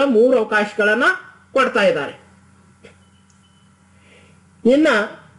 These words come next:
ಲಾಂಗ್ ಜಂಪ್ ಆರ್ ಹೈ ಜಂಪ್ ಗಳಲ್ಲಿ ಎರಡರಲ್ಲೂ ಒಂದು ಪಾಸ್ ಆದ ನಂತರ ಇವರಿಗೆ ಶಾರ್ಟ್ ಪುಟ್ ಅಂದ್ರೆ ಗುಂಡ ಎಸೆತ. ಪುರುಷರು ಗುಂಡ ಎಸೆತನ ಅಂದ್ರ ಆ ಗುಂಡದ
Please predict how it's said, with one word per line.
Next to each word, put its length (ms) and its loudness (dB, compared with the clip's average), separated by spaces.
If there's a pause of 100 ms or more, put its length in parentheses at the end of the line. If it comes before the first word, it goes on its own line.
(640)
ಲಾಂಗ್ 320 2
ಜಂಪ್ 300 0
ಆರ್ 200 2
ಹೈ 220 2
ಜಂಪ್ 300 0
ಗಳಲ್ಲಿ 380 0 (120)
ಎರಡರಲ್ಲೂ 520 2
ಒಂದು 280 0
ಪಾಸ್ 300 -2
ಆದ 180 -2
ನಂತರ 380 -4 (220)
ಇವರಿಗೆ 420 2
ಶಾರ್ಟ್ 360 -4
ಪುಟ್ 260 0
ಅಂದ್ರೆ 320 0
ಗುಂಡ 200 0
ಎಸೆತ. 380 -4 (1600)
ಪುರುಷರು 580 2 (560)
ಗುಂಡ 220 4
ಎಸೆತನ 460 2
ಅಂದ್ರ 200 0 (500)
ಆ 120 0
ಗುಂಡದ 440 2